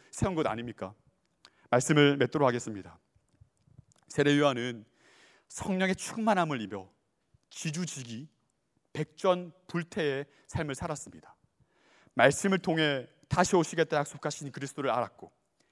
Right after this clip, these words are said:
자신이 누구인지 또 어떠한 삶을 살아야 되는지 정확하게 알아, 아는 사람이었습니다.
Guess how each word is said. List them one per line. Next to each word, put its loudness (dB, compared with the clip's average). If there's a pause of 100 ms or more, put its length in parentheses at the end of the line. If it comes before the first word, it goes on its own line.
(120)
자신이 0
누구인지 -4 (540)
또 4 (160)
어떠한 2
삶을 -4
살아야 2
되는지 0
정확하게 -2
알아, 2
아는 -2
사람이었습니다. -4